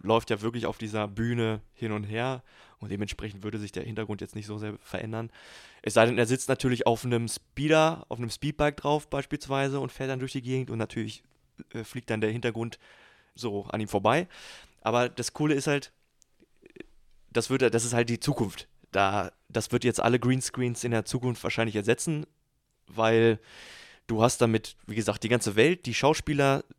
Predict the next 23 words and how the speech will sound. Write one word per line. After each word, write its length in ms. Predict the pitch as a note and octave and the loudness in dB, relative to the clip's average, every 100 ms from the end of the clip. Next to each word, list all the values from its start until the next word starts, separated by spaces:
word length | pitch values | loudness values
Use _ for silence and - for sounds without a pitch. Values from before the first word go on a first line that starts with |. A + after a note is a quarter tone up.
| - - | -20 -6
müssen 320 | C3 C3+ C3+ | -4 -2 -2
nicht 140 | C3+ | -2
mehr 120 | C#3+ | -4
vor 160 | B2 B2+ | -2 -2
einem 120 | A#2 | -2
Greenscreen 680 | A2 C3+ C#3 - A#2+ A#2 - | 0 -2 -2 -2 0 -2 -2
arbeiten 480 | A#2 C#3 D3 D3 C3 | 0 2 0 0 -4
und 100 | G#2+ | -6
so 60 | |
tun, 240 | A2+ - D3 | -4 0 2
als 220 | B2+ B2 | 0 2
wäre 180 | C3+ D3+ | 2 4
da 120 | D3 | 2
irgendwas, 640 | - C#3+ C#3+ C#3 D#3+ - - _ - - _ - | 2 0 0 0 0 -4 -10 _ -20 -20 _ -4
obwohl 260 | G#2 B2+ | 0 2
es 80 | B2+ | 2
gar 120 | A#2 | 2
nicht 160 | A2 A2 | 2 2
da 180 | B2 F3+ | 2 2
ist. 280 | G3+ - - - - - - - _ | -4 -10 -16 -20 -20 -20 -20 -20 _
Das 160 | A#2 - | -4 0
ganze 240 | C3+ C3 | 2 2
Licht, 440 | A#2 E3+ - - | 2 0 0 -10